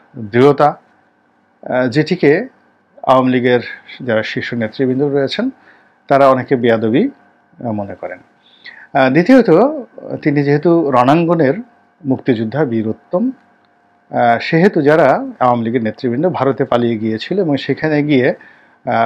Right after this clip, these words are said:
ভাববাদী মুক্তিযোদ্ধা, চেতনার মুক্তিযোদ্ধা, এই পরিচয়ে এসে রাজনীতির বড় বড় পদ পদবিগুলো দখল করে গাল ঝুলিয়ে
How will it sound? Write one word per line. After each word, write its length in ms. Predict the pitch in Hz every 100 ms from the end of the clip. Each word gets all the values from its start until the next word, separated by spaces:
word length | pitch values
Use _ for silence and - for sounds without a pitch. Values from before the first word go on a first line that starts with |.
| 113 113 110 117 113
ভাববাদী 680 | - 151 160 156 160 139 131
মুক্তিযোদ্ধা, 840 | 123 - 113 92 95 - - - _ _ _ _ _ _ _ _ -
চেতনার 460 | 165 160 156 135
মুক্তিযোদ্ধা, 840 | 120 - 117 107 101 - 143 117 175 _ _ _ _ _ _
এই 420 | 175 208 208 - -
পরিচয়ে 640 | 165 202 220 156 120 113
এসে 420 | 101 - 135 123 - _ _ _ _ -
রাজনীতির 640 | 127 123 127 170 135 170 254 233 _ 127 117
বড় 200 | 135 156
বড় 160 | 156 151
পদ 140 | 147 143
পদবিগুলো 640 | - 135 127 127 120 120 120
দখল 300 | 110 - 123
করে 280 | - 117
গাল 300 | 143 117 117
ঝুলিয়ে 440 | 110 110 123 131